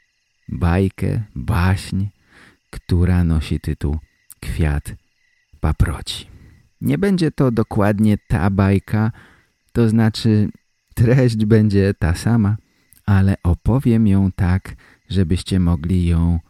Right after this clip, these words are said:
łatwiej zrozumieć. Dwieście lat temu używano trochę innych słów i nie byłoby wam łatwo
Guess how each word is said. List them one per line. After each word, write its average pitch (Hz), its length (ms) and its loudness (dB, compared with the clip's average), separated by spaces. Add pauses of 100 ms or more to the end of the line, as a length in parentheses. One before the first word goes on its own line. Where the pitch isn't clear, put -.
(120)
łatwiej 80 680 -2 (340)
zrozumieć. 80 1000 -6 (600)
Dwieście 160 440 -2
lat 131 280 -2
temu 104 320 2 (320)
używano 95 680 2
trochę 82 440 -2 (500)
innych 98 460 4
słów 170 560 -2 (560)
i 196 260 -2
nie 135 240 0
byłoby 104 520 4
wam 87 320 2
łatwo 80 600 -2